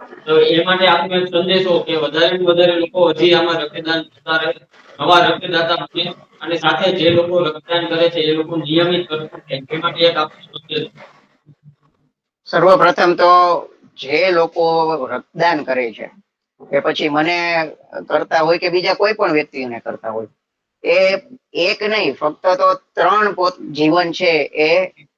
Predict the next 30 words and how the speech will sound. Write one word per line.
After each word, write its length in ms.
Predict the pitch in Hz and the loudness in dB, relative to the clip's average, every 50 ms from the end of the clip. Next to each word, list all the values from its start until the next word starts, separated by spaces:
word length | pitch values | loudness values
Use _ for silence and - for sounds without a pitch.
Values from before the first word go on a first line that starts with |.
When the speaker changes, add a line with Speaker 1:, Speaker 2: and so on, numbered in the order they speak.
| _ _ _ _ _ - | _ _ _ _ _ -4
Speaker 2:
બચાવે 460 | 151 143 139 147 151 131 123 117 113 110 | -2 -2 0 0 0 0 0 -2 -4 -6
છે. 240 | - - 110 - _ _ _ _ - - - _ _ - | -10 -12 -12 -14 _ _ _ _ -20 -20 -20 _ _ -4
કારણ 160 | 147 147 170 | -4 -2 -2
કે 300 | 175 165 151 147 - - _ _ - | -2 -2 -2 -2 -4 -8 _ _ -4
એક 280 | 165 175 202 220 - | -2 -2 -2 -2 0
વ્યક્તિ 440 | 202 175 185 185 - - 202 196 190 | 0 2 2 0 0 -2 0 0 2
આપેલું 640 | 180 170 165 - 180 175 175 175 175 175 170 156 | 0 0 0 -2 -2 0 0 2 2 2 0 0
રક્ત 280 | 139 156 175 170 - - 123 110 - _ _ _ _ _ - | 0 -2 -2 -2 -4 -8 -10 -10 -10 _ _ _ _ _ -4
એ 140 | 185 180 175 | -2 -2 -2
ત્રણ 540 | 175 - _ _ - 160 160 175 190 202 202 | -2 -4 _ _ -4 -2 0 0 0 0 -2
થી 220 | 185 190 202 202 | 0 0 0 0
ચાર 360 | - - 185 165 175 196 190 | 0 0 0 0 2 2 2
લોકો 400 | 180 165 170 165 170 185 180 175 | 2 2 2 2 2 2 2 2
સુધી 380 | 165 - 156 156 151 165 165 156 | 0 0 -2 -2 -2 -2 -2 -2
છે 120 | - - | -2 0
એ 300 | 165 160 147 151 160 180 | 0 2 2 2 2 2
પહોંચે 540 | 180 - _ _ - 143 139 - 151 131 117 | 0 -2 _ _ -4 -4 -2 -2 -2 -2 -2
છે. 100 | 104 117 | -4 -8
એટલે 960 | 110 104 _ _ _ _ _ _ _ _ _ 151 151 160 170 170 170 170 160 - - - - | -12 -14 _ _ _ _ _ _ _ _ _ -2 0 0 2 2 2 0 0 -2 -8 -14 -12
હું 220 | 151 143 151 156 | -4 -2 0 2
આ 80 | 165 160 | 2 2
તકે 340 | - 156 156 165 185 170 160 | 0 -2 -2 0 0 -2 0
છે 160 | 147 175 170 | 0 0 0
આ 160 | 165 160 160 | 2 2 0
દરેક 420 | 143 131 139 143 170 190 202 202 202 | 0 2 2 2 2 2 0 0 0
રક્તદાતાનો 720 | 175 156 156 151 - - 151 160 156 156 160 156 156 156 | 0 0 -2 -2 -4 -4 -4 -2 -2 0 -2 0 0 0
આભાર 380 | 151 143 135 135 135 147 151 151 | 0 0 0 0 0 -2 -2 0
વ્યક્ત 180 | 151 156 151 _ 156 - | -2 -2 -4 _ -6 -6
કરું 240 | 156 160 165 160 | -4 -4 -4 -6
છું 220 | 151 160 170 170 | -6 -6 -8 -8